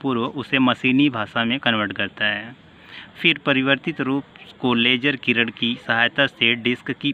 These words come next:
परत पर उसे स्टोर कर लेती है। इस डिस्क का व्यास चार दशमलव पाँच इंच का होता है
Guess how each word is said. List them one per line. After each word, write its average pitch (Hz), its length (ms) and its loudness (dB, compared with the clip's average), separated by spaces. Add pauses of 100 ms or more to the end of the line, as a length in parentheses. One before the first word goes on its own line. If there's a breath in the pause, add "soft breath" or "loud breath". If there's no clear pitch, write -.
परत 110 260 0
पर 127 160 -8
उसे - 420 -4
स्टोर 143 340 0
कर 117 200 0
लेती 107 360 -2
है। 104 240 -4 (760 loud breath)
इस 139 200 0
डिस्क 135 400 -2
का 127 220 0
व्यास 117 520 0 (120)
चार 120 260 2
दशमलव 120 560 -2
पाँच 123 360 0
इंच 117 280 0
का 110 160 -2
होता 107 380 -2
है 110 240 -6